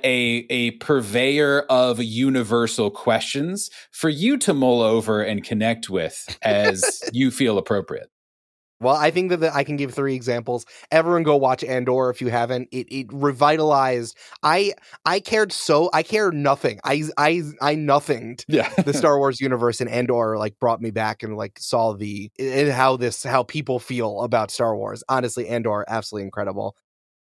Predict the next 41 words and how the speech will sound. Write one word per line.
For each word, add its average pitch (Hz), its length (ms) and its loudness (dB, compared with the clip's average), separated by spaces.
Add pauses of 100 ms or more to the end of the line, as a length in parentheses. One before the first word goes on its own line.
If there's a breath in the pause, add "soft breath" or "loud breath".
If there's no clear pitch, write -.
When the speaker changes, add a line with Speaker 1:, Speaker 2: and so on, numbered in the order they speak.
(140)
Speaker 2:
Something 196 260 2
I, 175 220 4
the 147 180 0
stuff 175 220 0
I've 165 100 2
been 151 140 -2
reading 135 360 -2
lately, 143 300 -2
it's 165 80 -4
called 143 220 0
Delicious 135 600 -4
in 123 260 -4
Dungeon, 214 560 2 (340 loud breath)
which 139 220 -2
is 135 120 0
a 120 360 2
manga 196 600 4 (100)
about 135 480 4
a, 127 140 0
an 123 80 -2
adventuring 156 540 0
party 190 380 2
going 147 300 0
into 131 300 -4
a 110 120 -2
dungeon 196 500 2 (240 loud breath)
where 135 140 2
they 123 260 0
eat 190 300 -8
all 156 340 6
of 135 60 -10
the 131 80 -2
monsters 208 640 2
down 233 260 2
there. 240 240 2 (160)
Speaker 1:
<laughs> 165 140 -4
Speaker 2:
Again, 165 260 2
it's 156 160 0
a 165 60 4
really 165 400 2
interesting, 147 680 -4